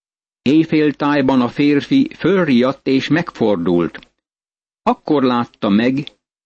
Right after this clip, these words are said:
hogy egy asszony fekszik a lábánál. Rut könyve, harmadik rész, hetedik és nyolcadik vers. Kezdett hűvös lenni, ezért magára húzta a felöltőt. Felült,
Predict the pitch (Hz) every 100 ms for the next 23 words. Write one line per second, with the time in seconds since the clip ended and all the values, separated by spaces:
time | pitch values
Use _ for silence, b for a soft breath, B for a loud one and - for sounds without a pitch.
0 | _ _ 127 123 117 185 226 - 135 113
1 | 107 175 - 143 143 147 139 104 95 95
2 | 95 87 85 104 _ _ _ _ _ _
3 | 131 151 - 143 135 127 147 160 _ _
4 | _ _ - 123 120 120 117 - 123 143
5 | - - _ _ _ _ _ _ _ -
6 | 123 131 127 165 - 143 139 165 165 139
7 | 110 92 92 87 82 82 - - _ _
8 | _ _ _ _ _ - 220 123 123 -
9 | 143 143 131 131 131 131 131 139 165 _
10 | _ _ _ 123 117 113 107 110 202 160
11 | 139 120 113 139 151 - 131 127 156 131
12 | 107 92 - 92 82 - - _ _ _
13 | _ _ _ _ - 113 127 135 165 -
14 | -